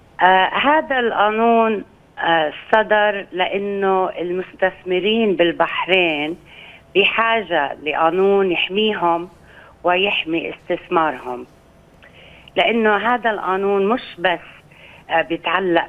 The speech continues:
بالإفلاس، بس كمان يتعلق بتنظيم الشركة وأعمالها. فمن هاي الناحية هذا القانون يشجع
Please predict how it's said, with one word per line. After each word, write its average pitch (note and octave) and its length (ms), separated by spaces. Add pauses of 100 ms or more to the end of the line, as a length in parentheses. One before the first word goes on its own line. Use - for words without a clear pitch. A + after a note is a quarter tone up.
بالإفلاس، D#3+ 880 (480)
بس E3+ 100 (140)
كمان G#3+ 440
يتعلق F3+ 680 (440)
بتنظيم F#3+ 720
الشركة C#3+ 800 (140)
وأعمالها. D3+ 1000 (960)
فمن F3 300
هاي A#3 320
الناحية F#3 920
هذا E3+ 300
القانون E3+ 680
يشجع F3+ 680